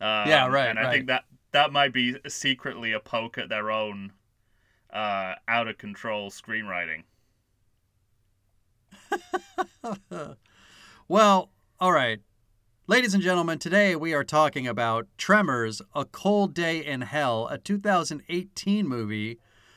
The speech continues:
Speaker 2: directed by Don Michael Paul.
Speaker 1: The Hitchcock
Speaker 2: Did he direct
Speaker 1: of
Speaker 2: any
Speaker 1: video
Speaker 2: of the other movies,
Speaker 1: sequels.
Speaker 2: Tom?
Speaker 1: He sure did.
Speaker 2: Huh?
Speaker 1: He surely did. Um,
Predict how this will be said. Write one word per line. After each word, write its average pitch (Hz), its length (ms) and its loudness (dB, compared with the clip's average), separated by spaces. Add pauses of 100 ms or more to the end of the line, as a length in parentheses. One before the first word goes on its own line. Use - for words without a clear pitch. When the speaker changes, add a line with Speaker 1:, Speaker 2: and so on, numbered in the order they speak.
(520)
Speaker 2:
directed 202 400 0
by 165 160 2
Don 165 400 2
Michael 156 400 0
Paul. 123 640 -2 (2500)
Speaker 1:
The 147 120 0
Hitchcock 190 380 2
Speaker 2:
Did 165 80 4
he 214 60 2
direct 202 260 2
Speaker 1:
of - 60 -2
Speaker 2:
any 190 120 2
Speaker 1:
video 196 40 2
Speaker 2:
of 190 60 -2
the 190 60 -2
other 196 120 -2
movies, 196 280 -2
Speaker 1:
sequels. 202 160 0
Speaker 2:
Tom? 208 200 -2 (880)
Speaker 1:
He 127 100 -6
sure 123 220 -4
did. 131 140 0
Speaker 2:
Huh? 175 200 2 (1000)
Speaker 1:
He 127 140 -4
surely 147 440 -4
did. 151 340 0 (1900)
Um, 110 640 0